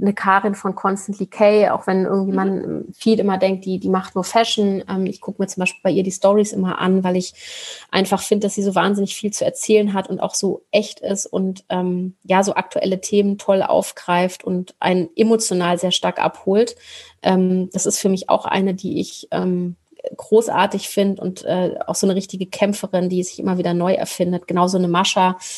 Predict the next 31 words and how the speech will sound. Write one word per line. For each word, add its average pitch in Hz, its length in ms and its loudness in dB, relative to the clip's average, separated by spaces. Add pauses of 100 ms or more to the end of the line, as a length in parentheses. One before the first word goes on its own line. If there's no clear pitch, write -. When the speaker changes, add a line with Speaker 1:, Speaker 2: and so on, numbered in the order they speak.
(380)
Speaker 1:
ähm, 180 440 2 (220)
die, 185 240 2
äh, - 180 -4 (140)
ja 202 300 4
auch 208 140 2
immer 190 180 -2
wieder 190 160 -4
neue 214 360 4
Wege 214 240 0
geht 208 400 0
und, 185 340 -6
ähm, 180 560 -4 (320)
immer 196 240 0
wieder 190 160 2
sich 190 220 -10
weiterentwickelt 185 880 0
und 185 300 -6 (200)
echt 196 220 0
was 185 160 0
zu - 80 -4
erzählen 220 540 2
hat. 233 140 0
Also 185 160 -2
ich - 80 -14
glaub, 185 200 -4
das 202 140 -2
ist 208 160 -8
auch - 180 -12
immer 185 220 -2
am 185 140 -4
Ende 190 340 2